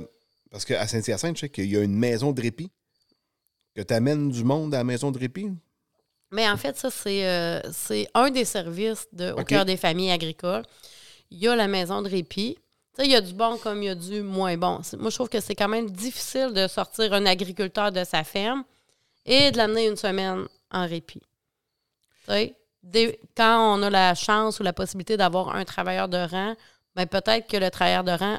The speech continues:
Speaker 2: en allant le voir à la ferme à chaque semaine pendant un petit bout, ça va être l'équivalent. Puis il y en a d'autres qui ont vraiment besoin de sortir de leur milieu puis de faire le vide. Fait que ça dépend vraiment de chaque personne.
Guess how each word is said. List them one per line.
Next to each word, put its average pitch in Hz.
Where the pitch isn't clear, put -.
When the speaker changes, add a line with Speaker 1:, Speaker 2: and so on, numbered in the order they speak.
Speaker 2:
en 190
allant 185
le 185
voir 190
à 185
la 165
ferme 196
à 175
chaque 180
semaine 196
pendant 180
un 180
petit -
bout, 190
ça 180
va 175
être 180
l'équivalent. 165
Puis 196
il -
y 196
en 190
a 202
d'autres 208
qui 196
ont 175
vraiment 185
besoin 190
de 180
sortir 226
de 226
leur 214
milieu 208
puis -
de -
faire 190
le 175
vide. 165
Fait 165
que -
ça 180
dépend 185
vraiment 226
de 185
chaque 190
personne. 202